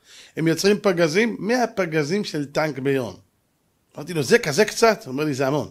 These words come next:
הוא אומר לי, "ועובדים סביב לשעון ומייצרים טילים של מטוסים, ומייצרים ומייצרים." ארצות הברית רצתה כל החיים שנהיה תלויים בהם. חסד לאומים חטאת. אנחנו נגיד לכם מה לעשות.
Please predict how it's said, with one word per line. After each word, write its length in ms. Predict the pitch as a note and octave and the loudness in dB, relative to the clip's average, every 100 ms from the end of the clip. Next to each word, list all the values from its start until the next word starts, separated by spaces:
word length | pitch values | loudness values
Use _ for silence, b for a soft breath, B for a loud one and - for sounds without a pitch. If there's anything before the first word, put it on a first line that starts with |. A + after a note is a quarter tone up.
| - | -12
הוא 80 | B B B B B - | B B B B B -8
אומר 120 | D#3+ | -2
לי, 80 | D#3+ | 0
"ועובדים 500 | E3 D#3 C3+ A3 G#3+ | 0 0 -2 -2 -2
סביב 320 | - G3 A3 | 0 2 2
לשעון 380 | G#3 G3+ G3+ A3 | 0 -2 0 0
ומייצרים 400 | G3 F#3 F#3+ G#3 | 0 -2 -2 -2
טילים 340 | E3 F#3 G#3 | -2 -2 -2
של 140 | F3 G3 | -2 -4
מטוסים, 440 | G3 G3 - F#3 D3 | -4 -4 -4 -4 -2
ומייצרים 460 | F#3 F#3 F#3+ G3+ | 0 0 0 -2
ומייצרים." 340 | F#3 F3 F#3+ D#3+ - B B B B B B B - | 0 0 -2 -4 -10 B B B B B B B -8
ארצות 280 | C3 G3 E3+ | -4 -2 -2
הברית 220 | D#3 F3+ | 0 0
רצתה 280 | D3 - E3 | -2 -2 -2
כל 160 | E3 | 2
החיים 260 | D3 C#3 C#3 | 0 0 -2
שנהיה 240 | C3+ B2+ | 0 -2
תלויים 340 | C3 A#2+ A2+ G#2 | -2 -4 -6 -4
בהם. 260 | G#2 F#2+ - - _ _ _ _ _ _ _ - | -6 -6 -12 -20 _ _ _ _ _ _ _ -12
חסד 580 | - - D3+ C#3+ D3 A2+ | -8 -4 -4 -4 -4 -4
לאומים 440 | A2 G#2+ G#2+ A2+ | -4 -4 -4 -6
חטאת. 480 | A2+ A2+ A#2+ A#2 - | -8 -10 -8 -10 -10
אנחנו 400 | A2+ B2+ C3 C#3+ | -6 -6 -4 -2
נגיד 220 | C3 C3 | -2 -2
לכם 200 | B2+ B2+ | -4 -4
מה 80 | A#2+ | -4
לעשות. 540 | A#2+ A#2+ - G2+ - | -4 -4 -8 -10 -14